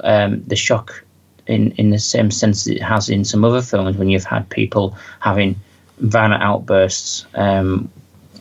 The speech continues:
drunk, in drunken episodes. And I think this, you know, it's a very, very important that this film was done the way it was,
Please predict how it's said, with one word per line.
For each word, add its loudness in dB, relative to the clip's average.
drunk, 0
in 2
drunken 0
episodes. -2
And 2
I 2
think 0
this, -2
you 2
know, 4
it's -2
a -2
very, 4
very 2
important 2
that -8
this -2
film 2
was -2
done 2
the 0
way 6
it -8
was, 4